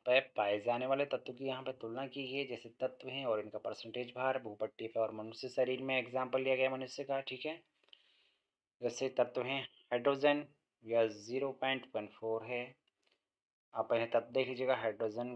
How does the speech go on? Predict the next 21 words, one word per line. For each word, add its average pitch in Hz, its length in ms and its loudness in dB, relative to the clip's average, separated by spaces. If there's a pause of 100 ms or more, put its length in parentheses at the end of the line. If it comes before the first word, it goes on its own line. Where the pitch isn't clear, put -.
carbon, 110 560 0
oxygen, 120 720 -4
nitrogen, 113 580 -4
sulfur, 120 500 -6
sodium, 110 560 -4 (580)
calcium, 123 680 -6 (100)
magnesium 104 580 -4
और 110 160 -4
silicon। 135 580 -2 (1080)
भूपट्टी 135 500 4
में 139 140 4
इनका 139 240 2
percentage 139 720 2 (1080)
ज़ीरो 113 240 0
पॉइंट 117 240 2
वन 123 120 -2
फ़ोर, 131 360 0
ज़ीरो 110 260 -2
पॉइंट 107 260 -6
ज़ीरो 107 260 -6
थ्री, 139 300 -10